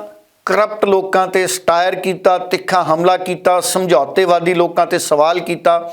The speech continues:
ਕਿ ਕਿਵੇਂ ਲੋਕ ਕਰਪਸ਼ਨ ਕਰਨ ਤੋਂ ਬਾਅਦ ਡਰ ਜਾਂਦੇ ਨੇ, ਝੁਕ ਜਾਂਦੇ ਨੇ, ਪਾਰਟੀਆਂ ਲਈ ਸਮਝੌਤਾ ਕਰ ਜਾਂਦੇ ਨੇ, ਪੰਜਾਬ ਲਈ ਸਮਝੌਤਾ ਕਰ ਜਾਂਦੇ ਨੇ। ਸੋ ਇਹ ਸਾਰੀਆਂ ਗੱਲਾਂ ਨਵਜੋਤ ਸਿੰਘ ਸਿੱਧੂ ਨੇ ਆਪਣੇ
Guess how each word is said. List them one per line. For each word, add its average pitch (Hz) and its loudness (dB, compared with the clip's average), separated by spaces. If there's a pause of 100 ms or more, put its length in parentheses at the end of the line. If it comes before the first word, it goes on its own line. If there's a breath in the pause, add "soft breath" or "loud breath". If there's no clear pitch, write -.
(400 loud breath)
ਕਿ 226 4
ਕਿਵੇਂ 233 -2
ਲੋਕ 202 -2
ਕਰਪਸ਼ਨ 208 0
ਕਰਨ 185 0
ਤੋਂ 185 0
ਬਾਅਦ 175 0 (2750)
ਡਰ 170 0
ਜਾਂਦੇ 180 0
ਨੇ, 175 0
ਝੁਕ 175 0
ਜਾਂਦੇ 165 0
ਨੇ, 160 -4 (420 loud breath)
ਪਾਰਟੀਆਂ 190 2
ਲਈ 196 0
ਸਮਝੌਤਾ 175 2
ਕਰ 165 0
ਜਾਂਦੇ 160 0
ਨੇ, 160 0
ਪੰਜਾਬ 165 0
ਲਈ 185 0
ਸਮਝੌਤਾ 170 0
ਕਰ 143 -2
ਜਾਂਦੇ 151 -6
ਨੇ। 170 -8 (320 loud breath)
ਸੋ 254 0
ਇਹ 240 0
ਸਾਰੀਆਂ 262 0
ਗੱਲਾਂ 226 2
ਨਵਜੋਤ 196 2
ਸਿੰਘ 196 -2
ਸਿੱਧੂ 190 0
ਨੇ 196 2
ਆਪਣੇ 185 0